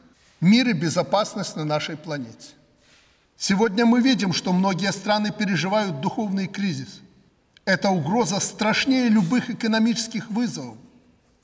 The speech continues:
Да и все экономические вызовы именно от этого.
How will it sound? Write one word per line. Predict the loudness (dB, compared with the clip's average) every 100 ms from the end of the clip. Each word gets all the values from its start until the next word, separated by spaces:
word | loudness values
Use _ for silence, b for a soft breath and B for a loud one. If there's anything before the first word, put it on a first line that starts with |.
| _ _ _ _ _ -16
Да | -6 -2
и | 0
все | 2 2 0 B B
экономические | -2 2 4 4 4 2 -2 0 0
вызовы | 2 2 2 0 0
именно | 2 4 4 2
от | 2 -2
этого. | -4 -6 -14